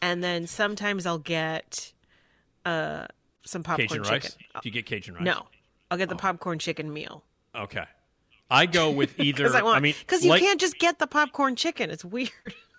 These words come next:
Speaker 1: Or
Speaker 2: No,
Speaker 1: not
Speaker 2: you
Speaker 1: the
Speaker 2: can't.
Speaker 1: chicken, I'm sorry, the popcorn shrimp.
Speaker 2: Popcorn shrimp, right. Popcorn shrimp, right.
Speaker 1: Mm-hmm, mm-hmm.
Speaker 2: I, I usually, and I, like you, um, I don't go for the strips or the nuggets or whatever. I go, I get, like, a three-piece. Um, I get, like, a three-piece mix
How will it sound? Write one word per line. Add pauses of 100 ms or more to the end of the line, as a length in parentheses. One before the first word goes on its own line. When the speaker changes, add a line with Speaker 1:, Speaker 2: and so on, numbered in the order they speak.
(440)
Speaker 1:
Or
Speaker 2:
No,
Speaker 1:
not
Speaker 2:
you
Speaker 1:
the
Speaker 2:
can't.
Speaker 1:
chicken,
I'm
sorry,
the
popcorn
shrimp. (240)
Speaker 2:
Popcorn
shrimp,
right.
Popcorn
shrimp,
right.
Speaker 1:
Mm-hmm, (380)
mm-hmm.
Speaker 2:
I,
I
usually,
and
I,
like
you, (260)
um,
I
don't
go
for
the
strips
or
the
nuggets
or
whatever.
I
go,
I
get,
like,
a
three-piece. (840)
Um,
I
get,
like,
a
three-piece
mix